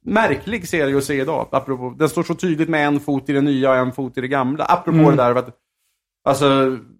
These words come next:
Speaker 1: i Oz är det flera gånger, det var ändå en, som en nyskapande serie med våld och snusk och svordomar. Men det är ändå så att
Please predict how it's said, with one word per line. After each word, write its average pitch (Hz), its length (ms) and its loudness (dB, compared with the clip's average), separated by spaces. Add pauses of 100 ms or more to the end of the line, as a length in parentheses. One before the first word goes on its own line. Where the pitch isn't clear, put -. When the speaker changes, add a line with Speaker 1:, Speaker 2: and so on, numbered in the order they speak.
(340)
Speaker 1:
i 170 140 2
Oz 160 300 4
är 147 80 4
det 143 80 4
flera 175 420 2
gånger, 131 320 0
det 143 120 2
var 160 120 4
ändå 151 180 2
en, 139 220 0
som 135 120 -4
en 135 100 2
nyskapande 147 680 0
serie 120 400 0
med 113 280 -2
våld 120 600 -2
och 120 80 -4
snusk 117 340 -4
och 117 80 -10
svordomar. 113 680 -2 (560)
Men 139 380 2
det 147 100 2
är 147 60 4
ändå 143 200 2
så 131 260 2
att - 220 0